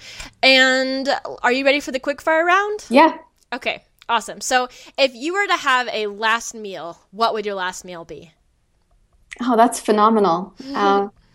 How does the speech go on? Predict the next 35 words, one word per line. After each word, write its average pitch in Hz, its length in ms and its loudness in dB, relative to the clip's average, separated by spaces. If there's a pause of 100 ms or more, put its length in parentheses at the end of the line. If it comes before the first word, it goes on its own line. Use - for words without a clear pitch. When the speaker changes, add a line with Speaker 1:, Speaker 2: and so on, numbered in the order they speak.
(100)
Speaker 2:
I 247 100 -2
think 320 200 6
it'd 302 140 6
have 262 180 6
to 285 120 0
include 226 600 2
kale, 226 640 4
chocolate, 214 720 0
and 190 180 2
red 190 180 4
wine. 180 480 -4 (180)
Speaker 1:
Oh, 269 580 -4 (260)
<laughs> - 240 -20
I 240 60 -6
love 240 220 -2
that. 208 220 -2 (180)
All 440 260 8
the 480 60 -10
phytonutrients. 466 1080 0 (340)
Okay, 262 380 0
um, 269 480 0 (140)
what 277 160 2
is 415 120 0
the 381 80 -2
current 277 400 -2
book 240 240 -4
you're 226 140 0
loving 208 440 -4
or 175 200 -6
reading? 185 540 -10 (880)
Speaker 2:
Oh, 277 140 12
I'm 262 180 10
reading 285 280 4
a 262 60 2
book 240 340 2